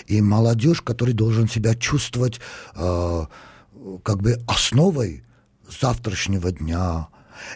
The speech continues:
И оно должно быть осторожно сделано, чтоб не выглядело все это как,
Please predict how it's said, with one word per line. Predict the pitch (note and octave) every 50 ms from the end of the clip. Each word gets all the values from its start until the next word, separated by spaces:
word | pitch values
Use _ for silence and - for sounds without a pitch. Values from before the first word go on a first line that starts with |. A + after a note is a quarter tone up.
| - _ -
И | C#3 C#3 - -
оно | - B2+ A#2 A#2+ B2+ F3 G#3+
должно | E3 D3+ C#3+ C#3 A#2+ G#2+ D#3 F3+
быть | E3 D#3+ - -
осторожно | - A2+ - - - C3 C3+ B2 C3 D#3 F#3 F3 - C#3+ C3+ B2+
сделано, | A2+ G#2+ G2+ D3+ G3+ B3 A3 F3 C3+
чтоб | - - C#3+ A#2 - - - - - -
не | G#2+ B2 D3 E3+ F3
выглядело | C#3 E3+ F#3 D3 F3 G3 F#3 C#3 D3 E3 D#3 D3+
все | - - - E3 F#3
это | G3 - F3
как, | - D#3 - -